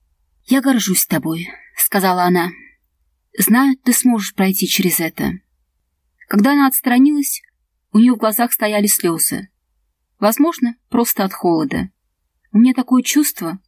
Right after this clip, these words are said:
будто я выиграла в лотерею. Она была счастлива. Я видела ее сквозь тонированное стекло, она улыбалась и махала мне рукой на прощание.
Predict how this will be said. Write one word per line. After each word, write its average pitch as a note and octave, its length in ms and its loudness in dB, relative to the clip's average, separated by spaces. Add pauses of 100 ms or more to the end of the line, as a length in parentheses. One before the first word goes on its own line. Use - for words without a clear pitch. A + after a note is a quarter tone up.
(560)
будто C4 220 2
я C#4+ 120 4
выиграла C4+ 380 2
в A#3+ 40 -4
лотерею. A#3+ 640 0 (560)
Она D#4 180 4
была C#4 200 2
счастлива. F3+ 640 -2 (720)
Я G#3+ 140 0
видела C#4 320 2
ее A#3+ 180 2
сквозь - 280 -2
тонированное G#3 520 2
стекло, G#3+ 540 0 (460)
она A3 260 2
улыбалась A3 680 -2 (400)
и - 120 0
махала B3+ 320 4
мне A3+ 140 2
рукой G3+ 300 -2
на E3 80 -4
прощание. D3+ 800 -2